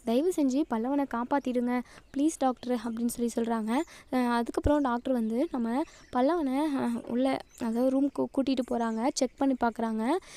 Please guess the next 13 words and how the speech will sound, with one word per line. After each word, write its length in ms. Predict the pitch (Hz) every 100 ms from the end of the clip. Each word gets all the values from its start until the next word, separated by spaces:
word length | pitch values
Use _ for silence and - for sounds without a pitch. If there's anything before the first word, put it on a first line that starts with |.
| - -
அ, 60 |
அதுக்கப்புறம் 680 | 262 254 311 349 302 277 311
அவங்க 340 | 262 240 247
சாப்பிட்ட 380 | 285 262 254 277
மருந்து 380 | 262 233 262 254
எல்லாத்தையுமே, 560 | 240 247 - 220 240 349 - - -
அ, 40 |
வெளியே 440 | 247 233 247 277 269
எடுக்குறாங்க. 580 | 247 254 233 226 254 359 - - -
அ, 160 | 247 247
ஒரு 200 | 254 240
கொஞ்ச 280 | 247 254 269
நேரம், 420 | 277 285 330